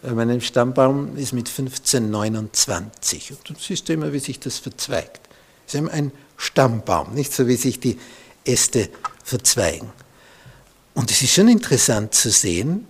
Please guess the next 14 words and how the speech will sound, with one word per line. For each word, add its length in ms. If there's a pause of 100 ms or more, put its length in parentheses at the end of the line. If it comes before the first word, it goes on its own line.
(120)
ich 140
habe 100
dann 160
einmal 200
jemanden 300
getroffen 600 (1080)
und 160
ich 140
sag 220
meinen 300
Namen, 440 (680)
er 80
sagt, 240
„Moment, 300